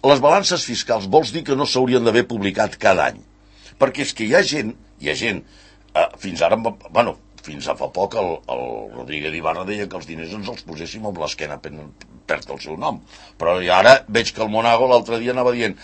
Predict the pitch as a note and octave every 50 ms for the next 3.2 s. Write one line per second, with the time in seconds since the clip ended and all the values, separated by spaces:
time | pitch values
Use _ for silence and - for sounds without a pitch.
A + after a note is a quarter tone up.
0 | - - - - E2+ D#2+ - B2 A2 - - C3 - C3+ - - - G3 G3 -
1 | - C3+ C#3 C#3 C3+ C#3 C#3 C3+ A#2+ C3 A#2+ - C3+ - - - B2 G#2+ C3 B2+
2 | G2+ B2+ B2+ B2 G#2+ G2 - - - - - - B2+ A2 F#2+ - A2 G2+ - A#2
3 | G#2+ G2 F#2